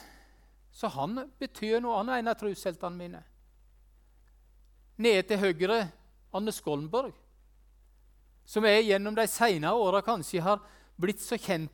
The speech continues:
med, og som har gjort noe med mitt liv. Tenke seg til et menneske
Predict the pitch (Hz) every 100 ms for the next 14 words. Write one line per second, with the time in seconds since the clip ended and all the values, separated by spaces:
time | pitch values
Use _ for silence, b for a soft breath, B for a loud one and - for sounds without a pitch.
0 | - 202 202 208 202 220 190 180 - 220
1 | 202 196 196 202 185 254 311 127 - _
2 | - _ _ _ _ _ _ - - 240
3 | 143 - 175 - 247 - 185 202 - 233
4 | 226 151 147 - - 240